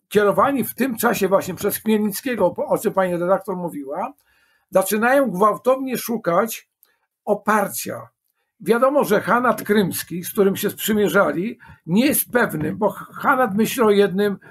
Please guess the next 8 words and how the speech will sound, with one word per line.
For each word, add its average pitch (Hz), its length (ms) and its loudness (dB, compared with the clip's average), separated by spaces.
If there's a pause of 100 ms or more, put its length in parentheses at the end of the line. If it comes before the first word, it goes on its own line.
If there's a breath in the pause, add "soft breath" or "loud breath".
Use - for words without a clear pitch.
(220 loud breath)
o 226 100 2
niewolnikach. 220 760 0
Jak 208 200 0
najwięcej 214 640 0 (520)
wziąć 202 420 -2 (260 soft breath)
niewolników 196 600 2
do 170 100 2
Jasyru, - 580 0